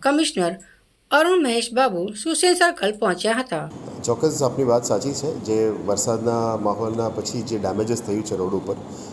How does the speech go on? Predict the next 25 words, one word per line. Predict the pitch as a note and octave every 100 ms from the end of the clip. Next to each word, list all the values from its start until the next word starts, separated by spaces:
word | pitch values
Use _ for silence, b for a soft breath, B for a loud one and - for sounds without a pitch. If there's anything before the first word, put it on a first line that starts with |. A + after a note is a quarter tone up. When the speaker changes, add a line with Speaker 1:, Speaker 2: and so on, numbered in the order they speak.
| B -
Speaker 2:
અ, | F#2 F#2+
એને | G#2+ G#2+ A#2 A#2 A2+ - G#2+
સુધારવા | G2+ G#2+ A2+ G#2 A2
માટે | G#2+ G2+ A2+
તાત્કાલિક | A2+ F2+ - A2+ A2 G2+
ધોરણે, | G#2+ G#2 A2+ A2 G#2+ B B B -
અ, | F#2+ F#2+
વેટ | F2+ - A2+
મિક્સ | A2 - A2+
અને | G#2 G#2+ G#2+ G2+ - G#2+
સી | G#2 G#2
એન |
ડી | G#2+
વેસ્ટ, | G2+ G#2 G#2+
otherwise | G2 G#2
રબલ | G2 G2+
મિક્સ | G#2 G2+ - -
કરીને | G2 G2+ G#2+
એને | G2+
રોલ | G2 G2+ G#2
કરવાનું | G#2 G2 F#2+
સૂચના | - F2+ G#2+ F#2
આપી | G#2
દીધી | F#2+ F2
છે. | E2